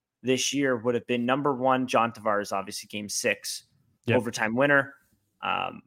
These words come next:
Speaker 1: number two, I guess you could say, was just the rest of the overtime goals in the playoffs, like the Al-, Alex Kerfoot tip or the,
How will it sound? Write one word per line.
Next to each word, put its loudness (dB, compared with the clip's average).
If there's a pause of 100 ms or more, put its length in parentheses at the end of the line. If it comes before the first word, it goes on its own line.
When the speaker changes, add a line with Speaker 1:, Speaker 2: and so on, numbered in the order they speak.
(360)
Speaker 1:
number 4
two, 2
I 4
guess -2
you -4
could -6
say, 2
was -2
just -4
the 2
rest -2
of -2
the 2
overtime 0
goals -4
in -6
the -4
playoffs, 0
like -10 (420)
the 4 (380)
Al-, 2
Alex 0
Kerfoot -2
tip 0 (580)
or -4
the, -4